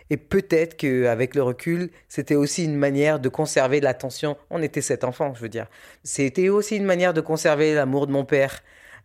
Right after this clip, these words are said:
Je voyais bien que mon père, le rapport avec les garçons et les filles, c'était pas la même. Et en étant un garçon,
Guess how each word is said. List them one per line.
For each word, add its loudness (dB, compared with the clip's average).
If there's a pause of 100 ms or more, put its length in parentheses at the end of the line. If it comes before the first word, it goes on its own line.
Je -14
voyais 2
bien 2
que 0
mon -2
père, 2
le 2
rapport 2
avec 0
les -8
garçons -2
et -2
les -6
filles, -8
c'était -4
pas 2
la 0
même. -2 (360)
Et 0
en 2
étant 2
un 4
garçon, 0